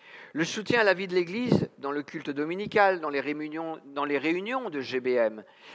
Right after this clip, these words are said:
les différentes initiatives et activités, ne doit pas être l'affaire de spécialistes ou de consacrés, mais de tous. Et revenant au premier principe, chacun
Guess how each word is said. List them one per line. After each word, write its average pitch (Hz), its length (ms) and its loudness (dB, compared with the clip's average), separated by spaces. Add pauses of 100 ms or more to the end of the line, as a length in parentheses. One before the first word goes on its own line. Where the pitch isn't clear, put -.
les 151 120 0
différentes 160 540 -2
initiatives 185 720 2
et 165 60 4
activités, 165 760 0 (380)
ne 160 140 0
doit 196 220 2
pas 233 200 4
être 196 300 0
l'affaire 185 600 2 (280)
de 147 160 -2
spécialistes 175 1000 0 (320)
ou 156 160 -8
de 156 100 0
consacrés, 151 840 -2 (440)
mais 110 120 -8
de 117 100 -8
tous. - 640 -12 (2000)
Et 131 120 2
revenant 151 680 2
au 127 80 -6
premier 143 340 -2
principe, 127 640 -6 (340)
chacun 120 600 -2